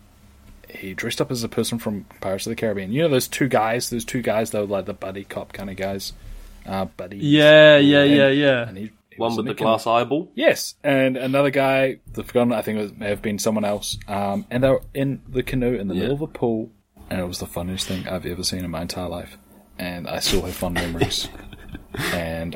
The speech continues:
Speaker 1: I was recently reminded of, of that.
Speaker 2: Uh,
Speaker 1: And I
Speaker 2: that's
Speaker 1: re-, I
Speaker 2: just, you know, they're committing to the role. Like, they're
Speaker 1: I
Speaker 2: committing to the whole act and all the scene
Speaker 1: It was genius.
Speaker 2: of
Speaker 1: You
Speaker 2: it
Speaker 1: know,
Speaker 2: all.
Speaker 1: they had the little umbrella and everything.
Speaker 2: We just ne-, we didn't need to go this all out for any of this.
Speaker 3: <laughs>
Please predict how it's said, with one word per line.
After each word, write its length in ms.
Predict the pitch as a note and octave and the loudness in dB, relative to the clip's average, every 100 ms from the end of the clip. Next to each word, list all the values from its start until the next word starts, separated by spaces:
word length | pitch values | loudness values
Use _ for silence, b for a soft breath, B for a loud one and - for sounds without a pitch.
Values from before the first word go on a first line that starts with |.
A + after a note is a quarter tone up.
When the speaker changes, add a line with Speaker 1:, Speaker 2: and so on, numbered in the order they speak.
| - | -2
Speaker 1:
I 100 | F2+ | 0
was 280 | F2+ - F#2+ | 0 -4 -2
recently 300 | F#2+ G2+ G2 | 0 2 2
reminded 520 | F#2 F2+ F2 F2+ E2 | 2 0 -2 -4 -6
of, 240 | D#2+ - - | -6 -8 -8
of 140 | F2+ | -8
that. 100 | - | 0
Speaker 2:
Uh, 100 | - - - | -2 -2 -12
Speaker 1:
And 120 | - | -4
I 60 | F#2+ | 8
Speaker 2:
that's 260 | - - | 8 8
Speaker 1:
re-, 40 | C4 | 0
I 20 | |
Speaker 2:
just, 140 | G#3+ - | 0 -4
you 100 | - | 0
know, 240 | C#3+ C3 E3+ | 4 4 4
they're 160 | D#3 | 2
committing 560 | D#3 F3+ D#3 D#3+ F3 F3 | 2 2 4 4 4 2
to 120 | - | 2
the 120 | E3+ F3 | 4 6
role. 420 | D#3 F#3+ D#3 A2+ | 10 10 10 4
Like, 160 | A#2 - | -2 0
they're 80 | C#3 | 0
Speaker 1:
I 40 | |
Speaker 2:
committing 540 | - C#3+ D3 D3+ D3+ C#3+ | 2 2 4 4 2 2
to 360 | D3 C#3+ C#3+ | 6 8 6
the 160 | C3+ C3+ | 4 0
whole 300 | D3 D3+ D3+ | 2 2 4
act 340 | D3+ D#3+ - | 4 4 0
and 120 | D#3 C#3+ | 0 2
all 160 | D3 | 2
the 60 | C#3+ | 0
scene 480 | C#3+ C#3+ D3 E3 D#3+ - | 0 2 2 0 -6 -16
Speaker 1:
It 40 | C3 | -20
was 200 | C#3+ - _ _ _ _ | -20 -20 _ _ _ _
genius. 400 | - E3+ G2 - | -12 -10 -4 4
Speaker 2:
of 80 | C3 | 6
Speaker 1:
You 60 | |
Speaker 2:
it 40 | C3 | 8
Speaker 1:
know, 60 | |
Speaker 2:
all. 40 | B2 | 6
Speaker 1:
they 40 | A#2 | 4
had 100 | A2+ | -2
the 80 | |
little 240 | C#3+ D3 C#3 | -4 -4 -4
umbrella 500 | D3 C#3 E3+ C3+ G2 - | -6 -2 -2 -2 -4 -8
and 100 | C3 | -12
everything. 440 | D3+ - - F2+ _ _ - | -12 -14 -16 -20 _ _ 0
Speaker 2:
We 160 | D#3+ | 2
just 240 | E3+ B3 - | 2 -2 -2
ne-, 380 | E3 E3 G3 F#3+ | 0 6 4 6
we 100 | F#3+ | 2
didn't 200 | B3+ E3+ | 2 2
need 320 | D#3 F3+ F#3 | 2 4 2
to 100 | - | 0
go 220 | D3+ D3 | 2 4
this 220 | C#3 C3+ C#3+ | 4 2 2
all 180 | B2+ B2+ | 2 4
out 200 | B2+ - | 2 -2
for 100 | - | 0
any 220 | D3+ D3 | 2 6
of 120 | C#3 G#2+ | 4 2
this. 440 | A#2+ - - - | -6 -6 -10 -10
Speaker 3:
<laughs> 40 | A#2+ | -10